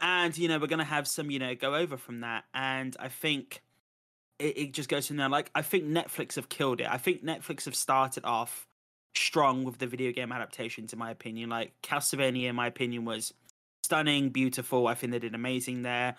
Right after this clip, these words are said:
Arcane has come out, that's done amazing. I think, um,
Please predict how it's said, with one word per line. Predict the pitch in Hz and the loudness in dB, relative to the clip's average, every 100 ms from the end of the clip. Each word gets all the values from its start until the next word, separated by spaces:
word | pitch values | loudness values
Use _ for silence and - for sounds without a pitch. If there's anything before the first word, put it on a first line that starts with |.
| - - - | -10 -12 0
Arcane | 123 120 - 139 135 | 0 0 0 2 2
has | 127 | 0
come | - 127 123 | -2 -2 2
out, | 120 117 | 4 2
that's | 120 117 - | 0 -2 -2
done | 123 | -2
amazing. | 123 123 120 120 123 123 120 - | -2 -2 -2 -2 -4 -4 -4 -4
I | |
think, | 127 - 135 123 - - - - _ - | -6 0 0 0 -4 -18 -20 -20 _ 0
um, | 135 127 127 120 117 113 | 4 4 4 0 -2 -4